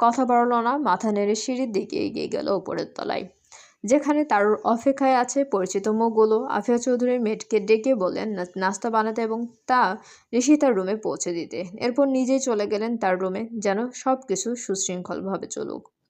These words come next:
অহনা উপরে উঠে নিশিতার রুমের দরজা খুলল।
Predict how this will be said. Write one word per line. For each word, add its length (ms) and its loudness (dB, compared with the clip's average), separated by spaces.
অহনা 300 4
উপরে 300 4
উঠে 340 0
নিশিতার 460 0
রুমের 240 0
দরজা 280 0
খুলল। 340 -4